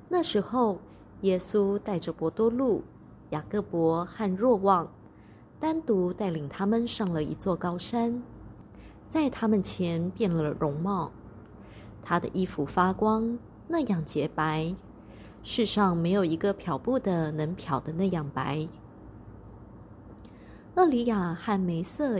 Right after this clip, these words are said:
也显现给他们，正在同耶稣谈论。伯多禄遂开口对耶稣说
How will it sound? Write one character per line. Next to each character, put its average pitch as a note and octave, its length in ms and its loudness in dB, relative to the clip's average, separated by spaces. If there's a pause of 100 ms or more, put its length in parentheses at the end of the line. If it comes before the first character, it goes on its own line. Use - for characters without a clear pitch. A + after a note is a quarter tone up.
也 E3 180 2
显 E3 280 -4
现 G#3+ 300 2
给 - 160 -4
他 - 200 -2
们， A#3 360 2 (440)
正 G#3 180 4
在 F#3 180 2
同 E3+ 440 -4
耶 F3 140 6
稣 E3 240 0
谈 - 220 -6 (120)
论。 A3 240 6 (1400)
伯 F3+ 120 4
多 G#3 180 4
禄 G#3 280 4
遂 F3+ 240 0
开 F#3 260 -2
口 - 400 -4
对 E3 160 2
耶 E3 220 2
稣 F#3 260 0
说 B3+ 420 2